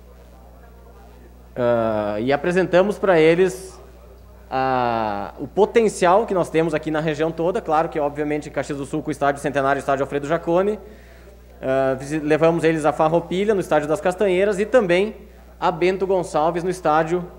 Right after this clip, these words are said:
do Esportivo. O primeiro, o casal é extremamente relevante esse,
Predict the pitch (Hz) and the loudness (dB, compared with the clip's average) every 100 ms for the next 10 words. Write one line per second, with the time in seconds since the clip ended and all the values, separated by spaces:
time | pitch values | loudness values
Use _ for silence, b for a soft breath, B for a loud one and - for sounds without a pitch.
0 | - 143 165 160 190 170 - 120 95 - | -18 -4 -2 0 -2 -2 -4 -8 -8 -16
1 | - b b b b b b b - - | -20 b b b b b b b -20 -20
2 | - - - 320 240 208 214 190 160 127 | -16 -4 -2 0 2 4 4 4 2 0
3 | 110 98 123 117 - 131 113 131 175 143 | -4 -6 -8 -6 -2 -2 2 2 4 2
4 | 104 - - - - 135 175 202 196 196 | -4 -12 -20 -20 -10 -4 -2 -2 0 0
5 | 180 180 170 165 156 143 120 156 180 143 | 2 0 0 0 2 0 2 0 0 -6
6 | - 131 117 95 | -6 -6 -4 -6